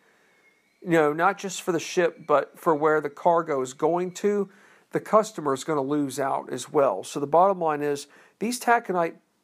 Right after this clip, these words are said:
pellets are very delicate. I mean, you know, when you're putting natural resources on a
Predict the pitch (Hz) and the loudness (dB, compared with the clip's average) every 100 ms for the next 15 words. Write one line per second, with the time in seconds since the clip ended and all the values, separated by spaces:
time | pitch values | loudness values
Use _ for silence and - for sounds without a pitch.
0 | _ - 180 160 - 143 139 151 147 147 | _ 2 4 4 0 -6 0 0 0 0
1 | 139 143 123 - 78 - - - 139 135 | 2 0 -4 -10 -16 -16 -14 -6 -2 -2
2 | 127 120 120 _ _ _ _ _ - - | -2 -4 -12 _ _ _ _ _ -18 -10
3 | - 160 147 156 185 196 185 - _ - | -2 -2 0 -2 -2 -2 -4 -16 _ 0
4 | 190 185 165 156 160 151 135 147 180 - | 0 2 -2 -4 -4 -6 -4 -4 -4 -2
5 | 180 165 165 160 147 143 127 | -2 -2 -6 -4 -2 -2 -4